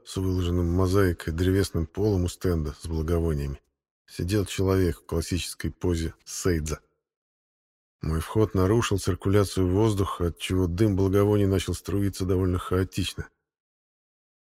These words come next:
«Дракон Джао Линь?» спросил я, находясь в состоянии полной боеготовности. «Кто ты?»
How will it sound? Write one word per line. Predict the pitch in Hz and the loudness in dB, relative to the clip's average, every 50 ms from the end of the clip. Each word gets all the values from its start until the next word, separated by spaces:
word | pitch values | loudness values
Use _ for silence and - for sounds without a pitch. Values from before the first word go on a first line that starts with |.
| _ _ _ _ _ - | _ _ _ _ _ -6
«Дракон | 80 76 87 98 95 - - 120 123 117 104 | 0 4 4 4 4 6 6 6 6 6 6
Джао | 101 120 120 117 117 | 8 8 10 10 10
Линь?» | 113 117 131 143 139 - - _ _ _ _ _ _ _ _ _ _ _ _ | 10 10 8 8 6 4 0 _ _ _ _ _ _ _ _ _ _ _ _
спросил | - _ - 87 87 82 - - 82 80 | -20 _ -8 -6 -6 -6 -6 -6 -4 -4
я, | 82 80 | -2 -2
находясь | 82 80 - - 85 85 85 78 | -2 -2 -2 -2 -2 -2 -2 -4
в | - | -4
состоянии | - 85 - - 92 87 85 85 82 | -8 -8 -4 -2 0 0 2 0 -2
полной | - - 95 95 90 85 85 80 | -2 0 0 2 2 2 2 0
боеготовности. | 78 85 80 87 87 85 - 95 87 82 78 - - - - _ _ _ _ _ _ _ _ _ _ _ _ _ _ _ _ _ _ - | 0 0 2 2 0 2 2 0 0 0 -2 -6 -10 -20 -20 _ _ _ _ _ _ _ _ _ _ _ _ _ _ _ _ _ _ -10
«Кто | - - 90 98 117 131 123 | -2 2 6 8 8 8 8
ты?» | - 104 85 73 | 8 6 4 4